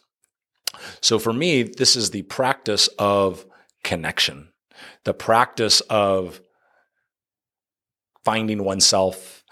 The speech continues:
And we can feel lost, but then to feel found, or that we are finding ourselves or finding our way on our path. But we,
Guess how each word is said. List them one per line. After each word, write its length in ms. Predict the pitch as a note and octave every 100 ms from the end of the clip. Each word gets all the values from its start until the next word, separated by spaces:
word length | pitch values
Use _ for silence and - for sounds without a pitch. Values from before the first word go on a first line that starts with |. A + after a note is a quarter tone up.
| - - _ -
And 500 | A2 G2 F#2+ F#2+ - _ _ _ _ _ _ _ B2+
we 260 | A2 G#2
can 340 | - G#2 G2 - _
feel 240 | B2+ A2+ G#2
lost, 720 | F#2+ G2+ A2 A2+ - - - _ -
but 100 | A#2
then 140 | G#2
to 100 | -
feel 1000 | F2+ - _ - D#3 C3 A2+ G#2+ G2+ G#2 _ -
found, 840 | - - C3 B2 A2+ G#2 G2+ G2+ -
or 80 | G#2
that 120 | G#2+
we 140 | G#2+ G#2
are 60 |
finding 480 | G2 - G#2+ A2+ G#2+ -
ourselves 640 | A2 G#2+ - G#2 G2+ G2 - - - - -
or 100 | G2
finding 380 | - G#2+ G#2+ G#2+
our 240 | G#2 G#2
way 240 | F#2+ G2+
on 200 | G2 F2+ -
our 180 | F2+ F#2
path. 500 | F2+ F#2 E2 D#2+ - _ - - - - - - - -
But 180 | C3
we, 640 | B2 B2 B2 B2 B2 -